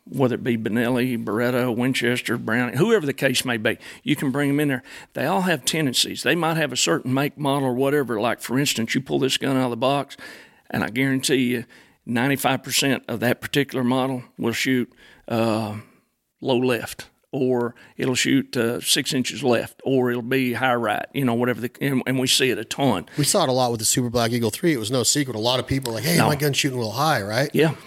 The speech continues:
Speaker 1: Uh, that was, uh, that was, I mean, pick on them for a minute. That gun shot, um, extremely high. One thing that we learned on doing that was changing the, the ring over the magazine. We, we actually would heat it up. Like, when a,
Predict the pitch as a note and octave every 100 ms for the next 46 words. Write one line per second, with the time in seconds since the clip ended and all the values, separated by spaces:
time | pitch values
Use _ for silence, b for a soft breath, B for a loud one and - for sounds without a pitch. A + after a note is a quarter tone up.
0 | B B B _ - B2 A#2+ A2 B2 C#3+
1 | D3 C3 - - A#2 G2 A2 C3+ A2 A#2+
2 | C#3 - B2 B2 B2+ C3+ C3 C#3 C3+ C#3
3 | A2 A2+ G2+ - B2+ C3+ C3+ C3 - C#3
4 | C#3+ - B B B B A2+ A2 A2 G#2+
5 | C3 - - - C#3+ C3+ A#2 B2 C3 C3
6 | C#3+ C#3+ C#3+ C#3 A#2+ - C3 C3 B2+ C3
7 | C3 - C3 C3 B2 C3 B2+ B2 C3+ A#2
8 | B2 - C#3+ C#3 B2+ A#2+ A#2 A#2 A#2 B
9 | B B B A#2 A#2 C3 C#3 A#2+ B2+ B2
10 | A#2+ B2 B2+ B2 C3 C#3 C3 B2 B2 A#2
11 | A#2 A#2+ - A2+ G2 G#2+ C3 B2 A#2 B2
12 | - G#2 - A2